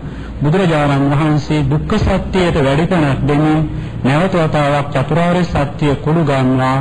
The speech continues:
දේශනාව පැවැත්වුවා. මේ දේශනාව ඇහෙනකොට අර ස්වාමීන් වහන්සේලාගේ චිත්ත සමාධිය වැඩුණු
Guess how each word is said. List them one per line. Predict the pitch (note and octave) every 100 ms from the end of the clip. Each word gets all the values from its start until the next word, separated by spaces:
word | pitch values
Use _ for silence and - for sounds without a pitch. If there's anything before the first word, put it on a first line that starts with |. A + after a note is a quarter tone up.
| C#3
දේශනාව | A#2 C#3+ D3+ D3+ D3 D#3+
පැවැත්වුවා. | D3+ A#2 G2 - F2 D#2+ D#2+ - - - - - -
මේ | B2+ F3+
දේශනාව | D#3+ D#3+ - C3+ C3+ B2
ඇහෙනකොට | B2 B2 A#2+ A#2+
අර | B2 C3+
ස්වාමීන් | - C#3 C3 B2+
වහන්සේලාගේ | B2+ B2+ - B2 B2 A#2+ A#2+
චිත්ත | A2+ C3 C3
සමාධිය | B2+ A#2+ A#2+ A#2 A2 G#2+ G#2+ G2+ - - - -
වැඩුණු | G2 G2+ G2+ C3+ E3+